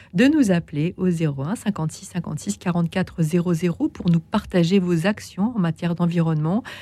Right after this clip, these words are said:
Zéro un cinquante-six cinquante-six quarante-quatre zéro zéro. Donnez-nous des pistes pour mieux trier nos déchets, pour mieux ou,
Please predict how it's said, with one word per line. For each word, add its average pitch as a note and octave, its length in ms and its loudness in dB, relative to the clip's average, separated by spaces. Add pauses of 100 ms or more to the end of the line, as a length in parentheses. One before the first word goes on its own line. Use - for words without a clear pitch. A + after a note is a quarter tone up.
(160)
Zéro F#3 340 2
un G3+ 140 2
cinquante-six F3 500 -4
cinquante-six F#3 560 -4
quarante-quatre E3+ 540 -2
zéro E3 260 2
zéro. E3+ 300 0 (340)
Donnez-nous A#3 400 4
des F#3+ 160 4
pistes - 540 -8
pour E3 240 -4
mieux F3 240 4
trier E3 280 -4
nos E3+ 100 0
déchets, F3 560 0
pour - 200 -8
mieux E3 280 2
ou, E3 180 2